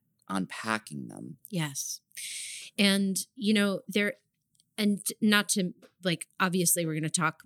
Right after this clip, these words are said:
Speaker 2: uh, about more than Poltergeist, but
Speaker 1: Yeah,
Speaker 2: I
Speaker 1: yeah,
Speaker 2: do,
Speaker 1: yeah.
Speaker 2: th-, I do think, like,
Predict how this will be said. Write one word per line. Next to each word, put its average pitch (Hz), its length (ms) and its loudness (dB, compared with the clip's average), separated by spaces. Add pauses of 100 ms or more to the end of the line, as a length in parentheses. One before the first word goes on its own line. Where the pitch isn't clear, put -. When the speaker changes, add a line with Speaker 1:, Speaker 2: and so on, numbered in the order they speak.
(380)
Speaker 2:
uh, 208 220 4
about 240 300 2
more 165 180 0
than 151 140 0
Poltergeist, - 640 -4
but 208 100 6
Speaker 1:
Yeah, 202 60 6
Speaker 2:
I - 40 6
Speaker 1:
yeah, 214 100 0
Speaker 2:
do, 240 80 2
Speaker 1:
yeah. 269 100 6
Speaker 2:
th-, - 240 -6
I 208 80 4
do 208 260 2
think, 214 340 2
like, 170 280 2